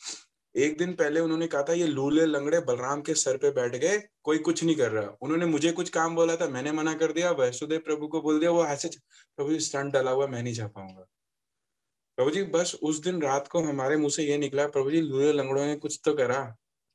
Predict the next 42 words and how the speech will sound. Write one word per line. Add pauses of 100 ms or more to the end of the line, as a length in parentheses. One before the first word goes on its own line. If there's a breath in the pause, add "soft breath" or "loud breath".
(180)
प्रभु
जी
चिपट
चिपट
के
रोए,
पन्द्रह
बीस
मिनट
वो
केवल
रोए, (580)
केवल
रोए। (840)
कहते,
"गुरुदेव
है
भाई,
हमारा
प्राण
गुरुदेव
है।" (1000)
वो
आज
भी
जब
उनसे
मिलता
हूं
ना,
वो
प्रभु
जी
हाथ
पकड़
के
बस
इसी
बात
को
रोते
हैं,